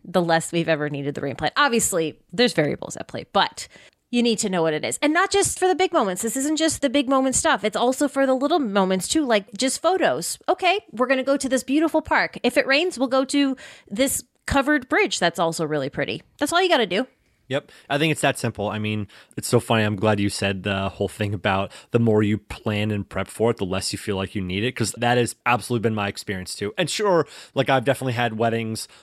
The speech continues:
Speaker 2: on, and we had the bad weather episode, which was very early on, with Hurricane Irene and with this crazy October twenty-ninth, two thousand eleven snowstorm that we had. But those are some of the most memorable weddings that I've ever had. And the pictures didn't get ruined,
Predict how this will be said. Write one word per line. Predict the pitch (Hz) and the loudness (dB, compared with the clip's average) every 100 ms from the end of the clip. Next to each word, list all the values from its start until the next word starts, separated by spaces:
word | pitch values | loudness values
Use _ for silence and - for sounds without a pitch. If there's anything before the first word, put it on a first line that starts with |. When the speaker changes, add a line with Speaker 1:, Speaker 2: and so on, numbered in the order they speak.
| _ | _
Speaker 2:
on, | 120 110 107 107 107 - | -2 0 0 -4 -8 -10
and | 107 104 | -8 -4
we | 101 | -4
had | 92 | -2
the | |
bad | 87 101 98 | 0 2 2
weather | 92 90 | -2 -4
episode, | 92 101 - 101 | -4 -6 -4 -4
which | 90 - | -4 -10
was | 87 | -6
very | 95 95 98 | -2 -2 -2
early | 98 92 92 | -4 -4 -4
on, | 90 90 - - | -4 -6 -8 -6
with | 107 - | -6 0
Hurricane | 117 101 104 92 | 0 0 -2 -2
Irene | 90 95 127 139 135 127 127 | 0 2 4 4 4 2 -2
and | - 107 101 98 101 | -4 -2 -2 -2 -2
with | 98 101 - | -2 -2 -4
this | - | -8
crazy | - - 110 113 104 117 107 104 - - | -8 -4 0 0 0 2 2 0 -6 -6
October | 101 - - 110 | -4 -2 0 0
twenty-ninth, | - 110 104 101 | 0 -2 -2 -2
two | 113 | -2
thousand | 104 95 101 | -2 -2 -2
eleven | 101 90 | -4 -4
snowstorm | - 131 135 - 139 127 | -4 2 2 4 4 4
that | 127 123 | 4 2
we | 120 | 0
had. | 117 117 113 113 - - _ _ | 0 0 0 -4 -14 -20 _ _
But | 143 - | -2 0
those | 139 175 | -4 -2
are | |
some | 240 151 | -2 -2
of | 139 | 2
the | |
most | 131 123 | 2 2
memorable | 117 110 123 117 117 | 2 2 2 2 -2
weddings | 104 110 120 117 | 0 0 0 -2
that | 117 | -2
I've | 107 | -2
ever | 104 104 | -2 -4
had. | 135 147 139 | 2 2 2
And | 139 127 - - - _ | 0 -4 -6 -18 -20 _
the | 127 151 135 123 _ | -2 2 2 -2 _
pictures | - 220 - 302 285 | -6 -4 -4 -4 -6
didn't | - 156 165 147 | 0 0 2 -2
get | - 151 98 | -2 -2 -2
ruined, | 110 117 226 170 69 71 - | -6 0 0 0 -6 -14 -20